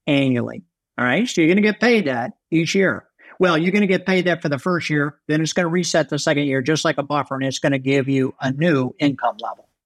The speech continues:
Um, but it's like a bond, you know, it, that's the beauty of it. And it's paid quarterly. So it pays you that quarterly, splits it up into four pieces and pays you that quarterly.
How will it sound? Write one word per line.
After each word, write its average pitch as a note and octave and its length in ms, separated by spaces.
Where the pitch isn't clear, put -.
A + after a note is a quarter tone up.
Um, D3 360
but G#3+ 160
it's G#3 160
like C4 160
a E3 60
bond, C3 500
you D#3+ 80
know, C#3 260
it, E3+ 340
that's F#3+ 280
the E3+ 80
beauty D3 380
of A#2+ 100
it. C3+ 120
And D3+ 140
it's D3+ 160
paid D#3 340
quarterly. D#3+ 440
So - 180
it B2+ 140
pays D3+ 320
you G3+ 80
that F3+ 220
quarterly, C3 360
splits - 380
it E3 80
up D#3+ 180
into D3 140
four C#3+ 260
pieces A#2+ 420
and B2 140
pays B2+ 300
you B2 60
that A#2+ 200
quarterly. A#2+ 480